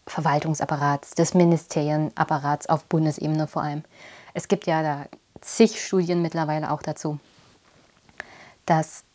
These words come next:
ganze Unternehmen ihre F-, Leute sozusagen in die Ministerien schicken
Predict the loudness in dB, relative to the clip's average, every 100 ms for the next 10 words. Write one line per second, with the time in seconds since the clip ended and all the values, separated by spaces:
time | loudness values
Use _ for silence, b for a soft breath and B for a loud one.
0 | _ _ 0 2 2 0 0 0 0 -2
1 | -10 _ _ 4 6 6 4 6 6 6
2 | 4 2 0 B B 0 6 8 8 4
3 | 0 _ B B B B B B B _
4 | _ _ _ _ _ _ _ _ -8 -4
5 | 2 4 6 4 0 -2 -2 0 2 2
6 | 0 2 4 2 0 -2 -2 -2 -4 -4
7 | -4